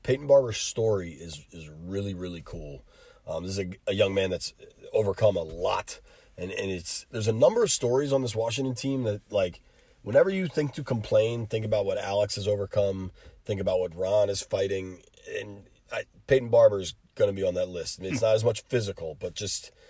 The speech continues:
Speaker 1: his childhood and, and everything that happened i-, is really pretty remarkable. The Zoom kinda stunk, so hopefully we don't have any technical issues. If we do, please just, you know, bear with it. Um, I, I wanna do, before we get to over-unders and everything else, I do wanna do quickly,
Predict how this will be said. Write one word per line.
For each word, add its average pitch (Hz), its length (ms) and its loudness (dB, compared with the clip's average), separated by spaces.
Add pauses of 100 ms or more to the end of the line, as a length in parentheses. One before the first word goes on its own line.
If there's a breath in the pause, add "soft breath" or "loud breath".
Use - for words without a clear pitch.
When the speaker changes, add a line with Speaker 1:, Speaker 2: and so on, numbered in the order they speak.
(340 soft breath)
Speaker 1:
his - 280 -6
childhood 95 640 2
and, 85 120 -12
and 90 200 -6
everything 92 300 -2
that 87 120 -2
happened 90 520 -6
i-, - 60 -12
is 90 320 -12
really 104 220 2
pretty 92 180 -6
remarkable. 90 640 -6 (340 soft breath)
The 104 120 -2
Zoom 131 420 2
kinda 127 240 2
stunk, - 640 4
so 110 160 0
hopefully 110 320 4
we 107 80 -6
don't 104 160 4
have 104 140 2
any 95 120 -8
technical 113 460 -2
issues. 113 340 -2
If 98 80 -4
we 92 80 -6
do, 92 260 -6
please 92 320 -8
just, - 320 -8 (320 soft breath)
you 95 60 -10
know, 82 120 -6
bear 92 240 -2
with 87 200 -10
it. 82 160 -12 (300 soft breath)
Um, 95 420 4 (400)
I, 123 60 0 (180)
I 127 40 8
wanna 196 260 8
do, 160 360 -4
before 202 220 2
we 220 60 -4
get 185 120 -4
to 160 80 4
over-unders 120 440 2
and 107 80 -2
everything 98 260 -2
else, 90 240 -6 (380 soft breath)
I 101 60 -6
do 127 240 -4
wanna 147 280 4
do 123 220 -2
quickly, 160 720 -4